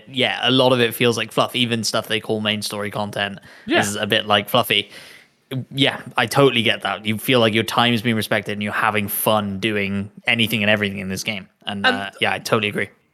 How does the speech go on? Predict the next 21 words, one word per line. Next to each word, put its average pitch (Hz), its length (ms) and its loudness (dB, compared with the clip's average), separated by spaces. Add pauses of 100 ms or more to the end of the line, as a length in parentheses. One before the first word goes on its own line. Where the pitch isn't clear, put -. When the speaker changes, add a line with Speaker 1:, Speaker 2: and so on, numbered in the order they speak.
(380)
Speaker 2:
Again, 208 400 0 (1300)
has 262 240 0
it, 214 180 -2
will 214 220 4
it, 208 200 4
will 202 140 6
it 196 140 4
pan 214 340 4
out 196 180 2
to 185 80 -4
be 180 120 2
the 175 120 -2
story 190 460 6
that 175 120 4
I 180 120 4
was 170 200 2
hoping 139 400 -2
for? 107 260 -12 (680)
I 190 60 0
don't 175 360 2
know. 131 380 -4